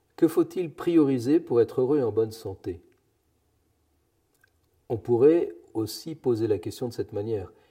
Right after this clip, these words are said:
Qu'est-ce qu'il faut prioriser pour être heureux et en bonne sainteté ? La réponse tient dans l'unique commandement de Jésus, « Aimez-vous les uns les autres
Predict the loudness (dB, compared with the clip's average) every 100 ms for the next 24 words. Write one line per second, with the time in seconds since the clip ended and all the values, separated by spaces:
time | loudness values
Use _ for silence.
0 | _ _ _ -2 -2 -4 -6 -2 -4 -4
1 | -6 -2 0 0 -2 -4 -4 -2 0 0
2 | -2 -6 2 2 4 0 0 -4 -16 _
3 | -10 -8 -2 -2 -2 -4 -6 -6 -8 -14
4 | -14 -16 _ _ _ _ _ _ _ _
5 | _ _ _ _ _ _ _ _ _ -10
6 | -6 -6 -6 -4 -4 -6 -10 -10 -6 -4
7 | -2 -2 -2 -4 -4 -2 0 0 -2 -2
8 | -8 -8 -10 -12 _ _ _ _ _ _
9 | _ -2 -2 -2 -4 -6 -8 -10 -12 -10
10 | -8 -6 -8 -8 -12 -12 -18